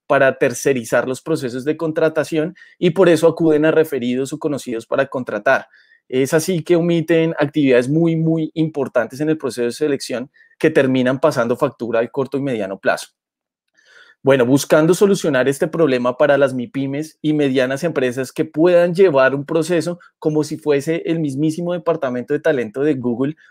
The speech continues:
con un presupuesto de una pir-, de una mipyme, creamos hoytrabajas punto com como una solución tech potenciada por inteligencia artificial que es capaz de proporcionar candidatos preseleccionados para cubrir cualquier vacante en me-, en,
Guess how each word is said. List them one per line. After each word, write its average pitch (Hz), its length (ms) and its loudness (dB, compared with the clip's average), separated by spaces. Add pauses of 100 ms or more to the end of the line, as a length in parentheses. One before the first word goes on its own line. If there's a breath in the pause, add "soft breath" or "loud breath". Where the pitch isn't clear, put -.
(120 soft breath)
con 139 160 2
un 131 80 -2
presupuesto 147 560 0
de 143 40 -4
una 139 180 -2
pir-, 156 260 -2
de 139 140 0
una 135 260 -2 (140)
mipyme, 156 580 0
creamos 123 400 0
hoytrabajas 131 480 0
punto 139 320 -10
com 104 220 -4 (400 soft breath)
como 151 220 2
una 143 140 4
solución 160 540 0
tech 160 200 2
potenciada 156 460 0
por 151 140 -2
inteligencia 131 500 -2
artificial 143 540 -4 (360 soft breath)
que 139 300 6
es 131 120 0
capaz 143 500 2
de 127 80 0
proporcionar 123 680 -6
candidatos 151 440 0
preseleccionados 147 760 -4
para 117 200 -2
cubrir 117 360 -6
cualquier 131 420 0
vacante 165 380 -2
en 143 80 -2
me-, 127 300 -4
en, 123 340 -6